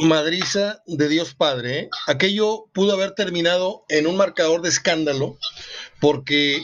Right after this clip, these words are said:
conociendo al Piojo, yo no creo que hubiera cerrado filas para decir, "No, pues ya nos metieron tres, ya no nos meten más". No, hubiera por necesidad tenido que aventar al equipo para adelante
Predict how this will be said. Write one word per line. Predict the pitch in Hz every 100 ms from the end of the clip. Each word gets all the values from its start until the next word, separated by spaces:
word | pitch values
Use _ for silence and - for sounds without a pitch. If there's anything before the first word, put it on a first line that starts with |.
| -
conociendo | 147 143 139 202 233
al | -
Piojo, | 190 - 180 - _ _ - - -
yo | 131
no | 208 208
creo | 202 196
que | 196
hubiera | 185 185
cerrado | 175 160 175 143
filas | 160 170 -
para | 151 135
decir, | 127 127
"No, | 127 135
pues | 117
ya | 123
nos | 165
metieron | 143 135 147 147
tres, | 131 175 - 127
ya | 131
no | 135
nos | 120
meten | 127 127
más". | 135 156
No, | 156 - _ - - -
hubiera | 151 165 180 180 202 208
por | 180 165
necesidad | 135 135 135 156 170
tenido | 165 151 165
que | 151
aventar | 165 156 156
al | 156
equipo | 135 143 135
para | 151
adelante | 160 208 208 139